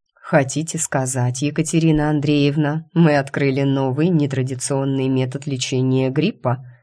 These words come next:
ухмыльнулся тот. «Возможно». Я игриво провела пальчиками по его груди. «Во всяком случае, теперь,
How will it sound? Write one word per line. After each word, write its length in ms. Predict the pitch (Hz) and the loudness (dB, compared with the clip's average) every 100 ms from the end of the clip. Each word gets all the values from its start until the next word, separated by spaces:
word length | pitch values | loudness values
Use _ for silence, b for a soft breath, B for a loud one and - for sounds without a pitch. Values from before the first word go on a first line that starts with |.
| B | B
ухмыльнулся 800 | 156 151 147 143 135 131 127 - | -8 -2 0 0 0 -2 -6 -8
тот. 380 | 135 135 135 - _ - - _ | -8 -10 -10 -16 _ -20 -20 _
«Возможно». 880 | 214 294 370 285 320 349 143 135 143 _ _ _ | -4 -2 0 0 -2 -4 -6 -8 -10 _ _ _
Я 240 | 170 156 151 | 2 4 4
игриво 320 | 151 143 139 | 2 0 0
провела 440 | 147 147 147 151 | 0 0 0 -2
пальчиками 640 | 147 165 185 - 165 143 139 | -2 -4 -4 -8 -6 -4 -2
по 140 | 143 | -2
его 320 | 139 143 139 | -2 0 -2
груди. 540 | 139 143 143 135 139 - _ _ _ _ _ | -2 -4 -2 -2 -4 -10 _ _ _ _ _
«Во 100 | 220 | -4
всяком 380 | - 453 440 359 | -2 -4 -2 -4
случае, 500 | - 339 349 285 247 | -2 -2 -2 -2 -4
теперь, 640 | - 196 - 269 240 127 | -4 -10 -2 0 2 0